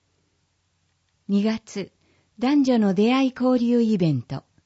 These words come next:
二月二日日曜午後一時から五時。会場、クーラークーリアンテ、上町四の三十。対象、二十歳から四十五歳で、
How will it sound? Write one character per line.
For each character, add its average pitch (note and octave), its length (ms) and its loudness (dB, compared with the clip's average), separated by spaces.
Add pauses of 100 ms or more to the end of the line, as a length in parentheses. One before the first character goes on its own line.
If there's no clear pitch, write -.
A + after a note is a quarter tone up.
(500)
二 G#3 140 2
月 C4 340 -4
二 - 320 -16
日 G#3 200 -8
日 G3+ 360 -4
曜 D#3 300 -2
午 A3 160 -2
後 G#3+ 140 0
一 G#3+ 240 -2
時 C4 140 -6
か F3+ 140 -6
ら C3 140 -8
五 D#3 180 -6
時。 C3+ 240 -12 (540)
会 G#3 220 -6
場、 F3+ 440 -6 (420)
ク - 120 -4
ー D4 160 0
ラ F#3 160 0
ー - 20 -12
ク - 200 -8
ー C4 60 0
リ A#3+ 200 0
ア G#3 80 -2
ン D#3+ 100 -4
テ、 - 260 -14 (600)
上 A#3 220 0
町 G3 540 -6
四 G#3 300 -2
の C#3+ 100 -4
三 D#3 300 -6
十。 A2 300 -12 (680)
対 G#3+ 160 -6
象、 F#3+ 480 -8 (380)
二 D4 140 -8
十 D4 120 0
歳 - 140 -10
か A#3 100 -2
ら G3+ 140 0
四 A#3+ 240 4
十 G3 200 -2
五 F#3 140 -2
歳 E3+ 300 -6
で、 C#3+ 200 -6